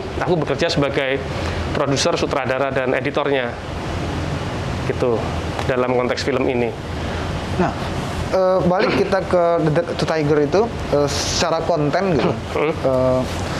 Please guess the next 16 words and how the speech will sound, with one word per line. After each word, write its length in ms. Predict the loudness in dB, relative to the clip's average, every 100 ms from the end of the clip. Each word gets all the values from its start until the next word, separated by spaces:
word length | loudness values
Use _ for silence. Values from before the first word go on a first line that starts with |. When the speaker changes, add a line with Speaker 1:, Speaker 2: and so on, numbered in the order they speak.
| -4 -4 -4 -4 -4 -4 -4 -4 -4 -4 0 2
Speaker 2:
bagaimana 400 | 2 2 0 0
kamu, 320 | 2 2 2
eh, 680 | 0 0 2 2 2 2 0 -2 -6 -6 -4 -4 -2 0
menerjemahkan 680 | 2 2 2 2 2 0 0 2
tubuh, 340 | 2 4 2 0 -4 -4 -4 -2 2
eh, 480 | 2 4 2 2 0 -2 -2
si 160 | 0 0
aktor 320 | 0 0 0 0
ketika 420 | -2 0 2 2 2
dia 240 | 2 4 4
berinteraksi 720 | 2 0 0 0 -2 0 0
dengan 320 | 0 0 0 -2 -4 -4 -4 -4
karya 260 | -2 0 0
instalasimu 640 | 0 0 2 2 2 2 2
dan 60 | 2
kemudian 360 | 2 2 2